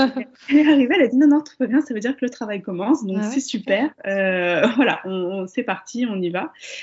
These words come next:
Speaker 1: Donc là, il était vingt et une heures. Euh, donc, je suis restée encore un peu dans le bain, euh, dans, dans, dans la souffrance, mais je, je m'endormais entre chaque contraction,
Speaker 2: Ça t'a
Speaker 1: donc
Speaker 2: un
Speaker 1: ça me
Speaker 2: peu
Speaker 1: prenait
Speaker 2: soulagée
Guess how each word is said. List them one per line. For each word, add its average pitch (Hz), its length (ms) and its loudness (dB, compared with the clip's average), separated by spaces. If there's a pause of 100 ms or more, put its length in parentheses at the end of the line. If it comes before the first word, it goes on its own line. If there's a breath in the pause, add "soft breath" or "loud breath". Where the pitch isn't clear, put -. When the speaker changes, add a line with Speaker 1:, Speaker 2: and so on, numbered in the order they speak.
(240 loud breath)
Speaker 1:
Donc 185 200 -6
là, 226 80 2
il 220 60 2
était 185 200 -2
vingt 180 260 -6
et 220 60 -2
une 190 140 -4
heures. 240 220 -4 (520 soft breath)
Euh, 170 800 -2
donc, 180 180 -6
je - 60 -12
suis - 80 -8
restée 196 220 -4
encore 214 260 -4
un 180 120 0
peu 185 140 -4
dans 180 180 0
le 175 60 2
bain, 170 180 -4 (260)
euh, 165 340 -8 (100)
dans, 160 200 -6
dans, 165 180 -6
dans 165 240 -2
la 175 100 2
souffrance, 220 560 -2
mais 190 160 2
je, 175 240 -4
je - 180 -8
m'endormais 190 440 2
entre 190 240 -4
chaque 175 220 -6
contraction, - 480 -8
Speaker 2:
Ça 196 60 2
t'a 180 60 0
Speaker 1:
donc 214 80 4
Speaker 2:
un 214 40 2
Speaker 1:
ça 160 80 2
me 160 40 2
Speaker 2:
peu - 60 0
Speaker 1:
prenait 165 140 -4
Speaker 2:
soulagée 220 240 0